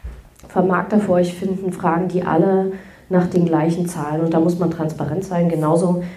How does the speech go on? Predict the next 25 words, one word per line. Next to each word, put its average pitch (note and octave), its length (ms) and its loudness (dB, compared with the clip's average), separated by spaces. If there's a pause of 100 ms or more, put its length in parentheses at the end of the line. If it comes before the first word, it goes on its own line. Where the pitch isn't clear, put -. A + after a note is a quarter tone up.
wie F3+ 80 -6
das F3 180 2
Thema E3 360 2
demografische E3 640 0
Daten. F3 260 0
Wenn E3 120 0
ihr - 100 -2
auf - 100 -4
Spotify G#3 500 -2
seid, E3+ 260 2
kriegt F#3+ 240 -4
ihr F3+ 60 0
ja E3 160 4
über D#3+ 140 0
das D#3 180 -4
Dashboard F3+ 420 0
von D#3+ 180 -2
denen D#3+ 240 4
ja D#3 120 0
auch - 120 -2 (720)
zumindest E3+ 320 0
ein G#3+ 120 -4
paar F#3+ 140 2
demografische G3+ 680 2
Daten. G#3 480 -2